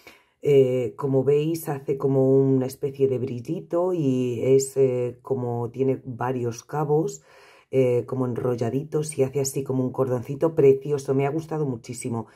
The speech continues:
Está recomendada para aguja del cuatro, pero yo tengo aquí preparadas el cuatro, por supuesto, que es lo que recomienda el fabricante, y tengo también aquí el tres y medio y el cuatro y medio. Así que de momento vamos a empezar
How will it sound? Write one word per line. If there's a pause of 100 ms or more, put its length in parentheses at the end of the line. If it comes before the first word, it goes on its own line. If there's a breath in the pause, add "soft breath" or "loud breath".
(400 loud breath)
Está
recomendada
para
aguja
del
cuatro,
pero
yo
tengo
aquí
preparadas (360 soft breath)
el
cuatro, (100)
por
supuesto,
que
es
lo
que
recomienda
el
fabricante, (280 loud breath)
y
tengo
también
aquí
el
tres
y
medio
y
el
cuatro
y
medio. (680)
Así
que
de
momento
vamos
a
empezar